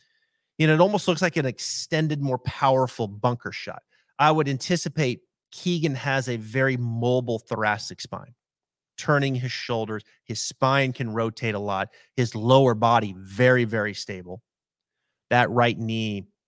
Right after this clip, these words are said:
is not budging. And as a result, his hips, his pelvis, it's very level. You don't see this a lot in today's game. Um, th-, there are some, but I, I think in today's game and moving forward, you see much more change of knee flex. You see the right side of the pelvis much higher.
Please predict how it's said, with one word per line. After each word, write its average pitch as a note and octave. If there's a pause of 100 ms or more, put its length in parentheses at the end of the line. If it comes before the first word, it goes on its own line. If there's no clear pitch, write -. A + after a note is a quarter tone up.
is G#2+
not G#2
budging. G#2+
And A#2
as B2+
a B2+
result, C#3
his C3
hips, - (260)
his C#3
pelvis, F#3+
it's -
very D3
level. A#2 (680)
You C3
don't A#3
see A#3
this E3
a -
lot F#2
in A2+
today's G#2
game. F#2+ (880)
Um, A2+
th-, B2+
there B2+
are F#3
some, G#3 (800)
but C#3+
I, D3
I D3
think E3
in D3+
today's C3
game F#3+
and C3+
moving C3
forward, D3+
you C3+
see C#3+
much C#3
more C#3
change B2+
of G#2+
knee C#3
flex. C3
You B2+
see C3
the A#2
right A#2+
side A2+
of G#2
the G#2
pelvis A2
much G2
higher. G#2+